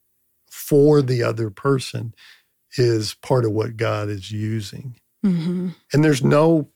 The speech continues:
Speaker 1: relationship, we've talked about this before, that, I mean, I haven't been wounded by anybody else more than I've been wounded by you.
Speaker 2: Mm-hmm.
Speaker 1: And I know that's true the other way.
Speaker 2: Mm-hmm.
Speaker 1: And that's, you know, whatever, thirty plus years. How long we've been married? Thirty.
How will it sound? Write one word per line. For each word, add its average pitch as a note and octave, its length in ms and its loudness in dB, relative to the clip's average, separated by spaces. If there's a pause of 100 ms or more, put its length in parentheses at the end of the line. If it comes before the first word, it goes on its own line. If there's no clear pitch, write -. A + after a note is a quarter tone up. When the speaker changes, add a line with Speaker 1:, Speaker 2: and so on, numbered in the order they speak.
Speaker 1:
relationship, A#2+ 920 -2
we've A#2 180 -4
talked B2 260 -2
about A2 200 -4
this G#2 180 -6
before, C#3 540 0
that, G#2 240 -6
I - 320 -8
mean, C#3 100 4
I C3 80 2
haven't D#3 260 0
been A2 200 -2
wounded A#2+ 360 0
by G#2+ 180 -2
anybody A2 500 -2
else A#2+ 280 -4
more A2 260 -4
than G2+ 140 -8
I've G2+ 140 -12
been G2+ 180 -8
wounded G#2+ 340 -6
by G2 140 -10
you. G#2 260 -6
Speaker 2:
Mm-hmm. F3+ 440 0 (800)
Speaker 1:
And G2+ 280 -2
I G#2+ 100 -4
know A2+ 200 0
that's A2 280 -2
true A#2+ 240 0
the G2+ 160 -4
other C#3+ 240 -2
way. A#2 380 -8
Speaker 2:
Mm-hmm. F#3 340 -2 (160)
Speaker 1:
And B2 140 2
that's, A#2 420 0
you B2+ 80 -2
know, G2+ 360 -8
whatever, A#2+ 360 0
thirty B2+ 380 2
plus A#2 380 -2
years. A2+ 540 -2
How C3 220 -6
long B2 160 -2
we've B2 140 0
been A#2 140 0
married? A#2 260 -2
Thirty. A2+ 380 -2